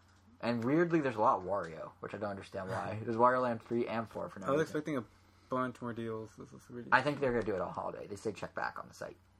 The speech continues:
Speaker 2: Oh, I thought
Speaker 1: Um, but yeah, so you can use the credit towards that. You can literally, when Captain Toad com-, com-, Captain Toad comes out at the end of the week, it's only five bucks if you win.
Speaker 2: Oh.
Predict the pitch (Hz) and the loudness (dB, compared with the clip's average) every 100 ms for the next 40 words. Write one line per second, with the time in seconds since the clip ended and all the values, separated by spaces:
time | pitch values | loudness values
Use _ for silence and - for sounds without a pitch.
0 | _ - - 117 - - 120 107 101 95 | _ -16 -16 -16 -18 -10 2 4 4 2
1 | - - 170 156 160 160 156 151 139 127 | -10 0 2 2 0 -2 -2 0 0 2
2 | 120 120 127 - 123 131 120 131 151 151 | 0 4 4 2 -4 -6 0 2 2 0
3 | 127 131 - 110 113 113 117 135 - - | 0 -2 -2 -4 0 0 0 -8 -12 -10
4 | 131 131 - - 123 - 127 - 113 110 | -10 -10 -12 0 0 0 -4 -2 -2 -2
5 | 117 123 127 127 127 123 135 147 131 117 | -2 -2 -2 -2 -6 -6 -6 -8 -6 -4
6 | 120 110 127 - - - 110 98 110 - | -4 -4 -4 -6 -16 -18 -12 -8 -8 -10
7 | - _ _ - 139 | -20 _ _ -20 -14